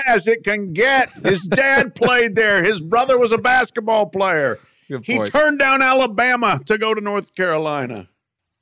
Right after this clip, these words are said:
Speaker 1: I'm gonna
Speaker 2: I
Speaker 1: go
Speaker 2: think he
Speaker 1: buy
Speaker 2: was
Speaker 1: him.
Speaker 2: one of, I can't, yeah. It's like Aiden Hutchinson. He said he only got, like,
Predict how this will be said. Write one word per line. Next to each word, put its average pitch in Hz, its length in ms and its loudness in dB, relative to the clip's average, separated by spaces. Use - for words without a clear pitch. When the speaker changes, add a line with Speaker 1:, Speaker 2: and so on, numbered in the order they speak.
Speaker 1:
I'm 135 60 -14
gonna 135 100 -10
Speaker 2:
I - 40 -6
Speaker 1:
go - 40 -6
Speaker 2:
think 113 140 -4
he 123 100 -2
Speaker 1:
buy 139 100 0
Speaker 2:
was 131 120 -2
Speaker 1:
him. 113 120 -2
Speaker 2:
one 135 120 0
of, 123 180 -2
I 120 80 -8
can't, 180 380 -4
yeah. 127 240 -4
It's - 80 -20
like 175 120 -8
Aiden 156 340 0
Hutchinson. 127 640 -4
He 95 80 -4
said 107 220 -4
he 107 100 -2
only 113 180 0
got, 107 200 -2
like, 98 200 -8